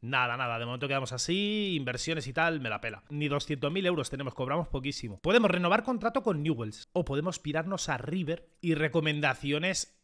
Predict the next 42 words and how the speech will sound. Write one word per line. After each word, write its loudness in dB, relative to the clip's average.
Es -4
que -8
las 2
recomendaciones -4
de -2
la -2
gente -6
son -6
una -4
basura. -2
Son -4
una 0
basura, 0
por -6
favor, -4
que -6
estoy -6
siendo -2
delantero 0
de -6
referencia -6
en -2
la -4
Liga -2
Argentina. -4
Un -4
equipito -2
de 4
Europa 4
se -4
tiene -4
que -4
fijar -6
en -6
mí, -2
que -8
sea -2
más -4
grande -4
que -6
el -4
Leganés. -6